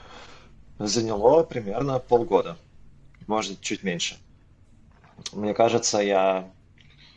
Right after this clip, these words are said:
мы, мы подали наш application, по-моему, в августе. Да, и для того, что, ну, просто, по сути, надо заполнить большую форму, надо приложить видео о своей компании, да,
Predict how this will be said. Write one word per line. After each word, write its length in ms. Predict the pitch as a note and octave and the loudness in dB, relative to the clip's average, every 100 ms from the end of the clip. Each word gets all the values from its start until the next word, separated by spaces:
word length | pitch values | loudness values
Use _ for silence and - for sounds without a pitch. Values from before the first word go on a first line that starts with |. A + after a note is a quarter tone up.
| _ _ _ _ _ _ _ _ _ _ _ | _ _ _ _ _ _ _ _ _ _ _
мы, 240 | G#2 A#2 - _ | -4 -4 -4 _
мы 280 | A2 A#2 B2 | -6 -2 -2
подали 600 | A#2 C3 B2 A2+ A2 G#2+ G2+ | 4 2 4 2 2 0 -2
наш 280 | A2 - | -2 -4
application, 800 | - G2+ G2 G#2 G#2 - G#2 G2 - _ _ _ | -6 -8 -4 -2 -2 -4 -6 -8 -14 _ _ _
по-моему, 380 | F#2+ F#2+ F#2 F2 | -4 -2 -2 0
в 80 | F#2+ | 0
августе. 540 | F#2 G#2 - - D3+ - - - - _ - - - - - - - _ - - - | 0 -2 -6 -6 -10 -12 -20 -20 -20 _ -20 -20 -20 -20 -20 -20 -20 _ -20 -20 -8
Да, 280 | G2+ G#2+ A2 | 0 2 2
и 120 | G2 | 2
для 100 | F#2+ | 4
того, 240 | G2+ G#2+ | 4 2
что, 120 | A2+ A#2+ | 2 0
ну, 120 | G#2+ | -2
просто, 340 | - A#2 - | 0 -2 -2
по 80 | - | -4
сути, 220 | - G2+ | -4 -4
надо 220 | G2+ F#2+ | -4 -4
заполнить 500 | F2+ F#2+ G2 G2 F2+ | -2 -2 0 -2 -2
большую 360 | F2+ F2 - F#2+ | -8 -6 -6 -6
форму, 440 | - D3 C#3+ B2+ - - | 0 0 0 -6 -8 -10
надо 220 | G#2 F#2+ | -6 -6
приложить 500 | F#2+ G2 F#2 F#2 F#2 | -4 -6 -4 -6 -8
видео 520 | F2+ G2+ F2+ F2+ F2 F2+ | -4 -4 -2 -2 -4 -6
о 120 | G2 | -6
своей 320 | F#2 - F2 | -6 -6 -8
компании, 560 | E2+ F2 F#2 D3 D3 C#3+ - - - - - - | -8 -8 -2 -2 -2 -12 -18 -20 -20 -20 -20 -6
да, 280 | G2+ A2+ | -4 -4